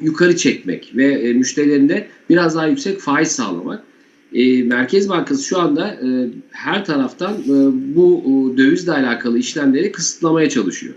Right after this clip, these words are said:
Ve o opsiyonların, e, yasaklanması veya bu T L mevduat, tutulan mev-, T L mevduatı biliyorsunuz,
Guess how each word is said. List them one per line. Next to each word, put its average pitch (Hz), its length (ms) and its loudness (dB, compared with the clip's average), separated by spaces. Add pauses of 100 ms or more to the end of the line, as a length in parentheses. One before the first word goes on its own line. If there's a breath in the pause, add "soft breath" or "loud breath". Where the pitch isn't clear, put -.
(420 loud breath)
Ve 143 280 0
o 139 280 2
opsiyonların, 165 680 2
e, 139 80 2
yasaklanması 131 960 0 (320 soft breath)
veya 143 320 2
bu 147 100 -4
T 151 240 2
L 156 160 0
mevduat, 139 420 -2
tutulan 143 340 -2
mev-, 135 240 2 (180)
T 127 200 -2
L 139 100 2
mevduatı 120 500 0
biliyorsunuz, 131 540 0